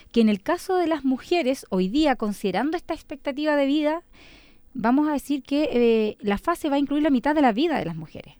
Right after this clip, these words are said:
Entonces, estamos enfrentándonos hoy día como especie, eh, a estas condiciones. Doctor, hay al-, un antecedente que está registrado en la encuesta casen y que señala que,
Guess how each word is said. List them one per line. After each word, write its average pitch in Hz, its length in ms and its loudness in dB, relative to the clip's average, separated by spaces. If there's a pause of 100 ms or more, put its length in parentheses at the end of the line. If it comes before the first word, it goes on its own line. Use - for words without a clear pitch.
(120)
Entonces, 269 300 -6 (240)
estamos 359 420 -2
enfrentándonos 277 800 0
hoy 208 120 -2
día 254 200 -2
como 208 200 -4
especie, 226 640 -2 (380)
eh, 208 220 -8
a 196 140 -4
estas 262 240 -10
condiciones. 214 720 -4 (640)
Doctor, 320 380 0 (260)
hay 339 280 2
al-, 339 200 4
un 311 160 0
antecedente 330 1080 0
que 294 380 -2
está 247 220 -4
registrado 302 640 0
en 247 260 2
la 240 240 0
encuesta 240 680 0
casen 302 360 -4 (300)
y 294 100 -8
que 285 380 -2
señala 294 500 0
que, 302 380 0